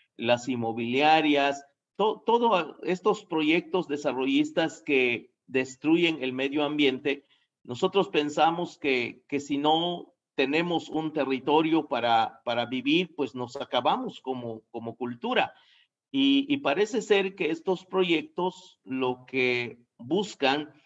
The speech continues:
es convertirnos en, en obreros, convertirnos en mano de obra barata en, en alguna fábrica, Y, y bueno,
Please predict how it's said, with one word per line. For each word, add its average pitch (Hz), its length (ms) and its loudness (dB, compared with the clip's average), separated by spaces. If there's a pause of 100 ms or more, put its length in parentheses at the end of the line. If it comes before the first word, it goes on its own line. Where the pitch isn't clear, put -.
(340)
es 151 280 -4
convertirnos 151 1000 0
en, 120 640 -4 (180)
en 113 280 -6
obreros, 151 640 2
convertirnos 143 920 -4
en 120 300 -2
mano 135 320 -2
de 123 120 -2
obra 135 680 2 (320)
barata 135 720 2
en, 113 280 -6
en 117 180 -6
alguna 127 340 -2
fábrica, 175 840 2 (480)
Y, 147 360 4
y 151 80 2
bueno, 196 500 -2